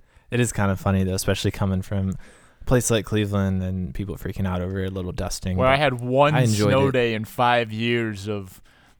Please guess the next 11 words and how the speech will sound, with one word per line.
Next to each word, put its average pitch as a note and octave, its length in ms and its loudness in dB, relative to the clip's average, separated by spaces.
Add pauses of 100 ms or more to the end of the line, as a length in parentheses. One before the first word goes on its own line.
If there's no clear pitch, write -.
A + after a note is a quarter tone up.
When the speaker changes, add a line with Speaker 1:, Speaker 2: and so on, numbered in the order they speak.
Speaker 2:
middle A2+ 340 -2
school A2+ 380 -4
and G2+ 120 -4
high G#2+ 220 0
school. F#2+ 600 -10 (100)
Speaker 1:
Yeah. A#2+ 220 4 (240)
<laughs> - 500 -16
I - 60 -12
think G#2+ 180 0
I F#2+ 60 4
had F2+ 320 2